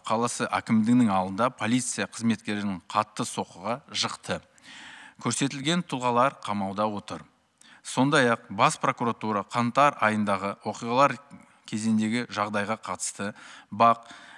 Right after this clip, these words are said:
мен әлеуметтік желілердегі жарияланымдаған мониторинг жүргізілуде. Азаматтар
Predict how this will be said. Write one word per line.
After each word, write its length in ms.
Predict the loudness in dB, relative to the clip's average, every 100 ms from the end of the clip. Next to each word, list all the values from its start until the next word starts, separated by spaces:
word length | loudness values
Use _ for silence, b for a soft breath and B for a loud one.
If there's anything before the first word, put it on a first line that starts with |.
| B
мен 180 | -2 2
әлеуметтік 640 | 4 4 4 4 0 -4
желілердегі 600 | -2 0 -2 -2 -4 -4
жарияланымдаған 880 | -2 -2 0 0 -2 -4 -4 -2 -2
мониторинг 640 | 0 -2 -2 -4 -4 -6
жүргізілуде. 640 | -8 -10 -8 -8 -8 -10 -14 _ _ _ _ B B B B -8
Азаматтар 640 | 0 4 2 4 4 4